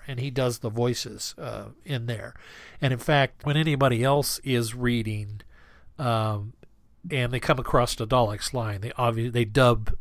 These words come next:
Nicholas Briggs' voice in there, which I think is pretty cool. But for the most part, it, it's pretty much audiobooks. Um, the first one had,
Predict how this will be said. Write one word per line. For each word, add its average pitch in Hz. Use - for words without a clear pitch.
Nicholas 117
Briggs' 113
voice 117
in 120
there, -
which 120
I 117
think 107
is 107
pretty 101
cool. 101
But 151
for 190
the 160
most 139
part, 117
it, 120
it's 139
pretty 151
much 127
audiobooks. 123
Um, 135
the 143
first 220
one 127
had, 131